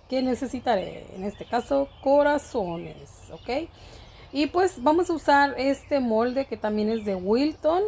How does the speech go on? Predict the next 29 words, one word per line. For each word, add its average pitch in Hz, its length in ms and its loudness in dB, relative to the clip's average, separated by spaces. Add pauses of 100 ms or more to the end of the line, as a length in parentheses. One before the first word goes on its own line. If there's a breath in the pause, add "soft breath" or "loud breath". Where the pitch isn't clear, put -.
(200)
Este 233 340 -4
no 220 360 2
sé 208 240 -4
si, 202 720 -4 (300)
este 247 200 0
lo 311 80 6
encuentran 254 540 4
en 233 100 2
la 196 120 0
tienda 226 240 0
física 214 440 -2
en 185 200 0
Walmart 262 680 4 (420 loud breath)
o 202 100 -6
cualquier 214 440 0
tienda 220 340 0
que 196 120 -2
vende 196 220 -2
productos 190 500 -2
Wilton. 262 600 2 (680 loud breath)
Pues 320 240 8
aquí - 200 -2
solo 294 220 8
estoy 285 320 2
usando 262 300 0
la 240 120 4
orillita 262 600 2
y 285 160 0
saqué 254 580 0